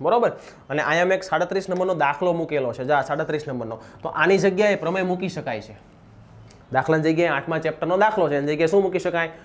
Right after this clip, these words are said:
પ્રમેય મૂકી શકાય છે, બરોબર? એટલે ખાસ પ્રમેય તમારે ખાસ ક્લિયર કરવાના રહેશે મિત્રો. અને એક મસ્ત મજાનો એક આલેખ આવશે, જે તમને ચાર ગુણ અપાવશે. કેટલા ગુણ અપાવશે?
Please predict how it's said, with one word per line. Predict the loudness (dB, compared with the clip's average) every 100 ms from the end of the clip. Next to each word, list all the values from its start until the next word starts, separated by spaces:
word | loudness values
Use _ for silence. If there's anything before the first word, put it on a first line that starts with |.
| -10 0
પ્રમેય | 2 4
મૂકી | 2 0
શકાય | -4 -2 -2
છે, | -2
બરોબર? | 0 2 2
એટલે | 0 -6 -8 -2 -2
ખાસ | 2 0 0 -4
પ્રમેય | 0 2 2
તમારે | 2 2
ખાસ | 0 0 0 0
ક્લિયર | -2 -2 -2
કરવાના | 0 0 0
રહેશે | -2 -2 -4
મિત્રો. | -6 -6 -8 -10 -10
અને | 0 0
એક | 2
મસ્ત | 0 0 2
મજાનો | 2 4 4
એક | 2 2
આલેખ | 2 2 0
આવશે, | -4 -4 -6
જે | -6
તમને | -4 -4
ચાર | 0 2 2
ગુણ | 0 -2
અપાવશે. | -4 -6 -8 -8
કેટલા | -2 0
ગુણ | 0 0
અપાવશે? | 0 0 0 -4